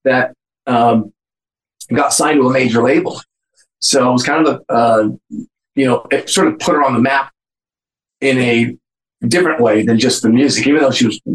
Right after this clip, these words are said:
really great singer. Um, and then I did a little tour with her, and, uh, we did some shows. We, we actually did a run in New York for a while. We were there for, like, three weeks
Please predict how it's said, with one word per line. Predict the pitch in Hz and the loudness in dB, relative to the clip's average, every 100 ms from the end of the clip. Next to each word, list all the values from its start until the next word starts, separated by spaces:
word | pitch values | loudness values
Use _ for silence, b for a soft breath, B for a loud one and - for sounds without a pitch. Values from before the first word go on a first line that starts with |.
| - | 0
really | - - 98 | 2 2 -2
great | - 131 127 | -2 0 0
singer. | - 120 107 95 - _ _ _ _ _ _ | -2 0 -2 -4 -10 _ _ _ _ _ _
Um, | - 247 247 - 110 - _ _ _ - 139 | -2 0 2 2 0 -4 _ _ _ -8 0
and | 147 | 2
then | 135 | 2
I | 135 | 0
did | 143 | 0
a | 135 131 _ _ _ _ _ _ _ - | 0 -2 _ _ _ _ _ _ _ -4
little | 151 127 | -2 -2
tour | - 160 147 131 | 2 4 4 2
with | 123 - | 0 0
her, | 160 151 139 139 - | 0 2 2 0 0
and, | 117 110 107 107 | -2 0 0 2
uh, | 113 - 104 107 | 2 2 2 0
we | - 127 | 0 0
did | 123 | 0
some | 120 | 0
shows. | 110 135 127 123 - | 0 2 2 0 0
We, | 139 139 | 0 0
we | 147 | 0
actually | - 127 | 0 -2
did | 135 | 0
a | 120 | 0
run | 131 131 | 0 0
in | 123 | 0
New | 117 | -2
York | 113 135 - - | 0 2 0 -2
for | 120 - | -6 -4
a | 107 | 0
while. | 110 131 | 0 0
We | 110 | 0
were | 113 | 0
there | 120 120 | -2 -2
for, | 113 | -4
like, | - | -4
three | - 123 113 | -2 0 2
weeks | 123 117 - - | 2 0 -4 -6